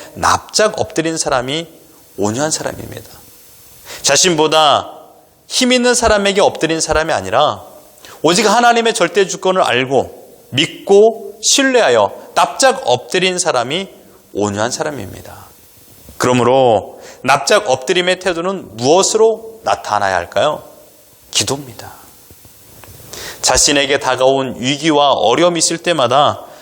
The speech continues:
스스로 문제를 해결하는 것이 아니라 하나님의 도우심을 구하는 것입니다.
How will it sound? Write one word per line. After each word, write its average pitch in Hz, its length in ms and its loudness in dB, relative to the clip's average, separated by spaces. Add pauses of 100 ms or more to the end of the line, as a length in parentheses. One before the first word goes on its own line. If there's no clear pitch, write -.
(200)
스스로 254 420 0
문제를 147 380 0
해결하는 165 420 0
것이 156 220 -2
아니라 101 500 0 (320)
하나님의 190 1000 -2
도우심을 104 920 -6
구하는 190 400 2
것입니다. 202 540 -2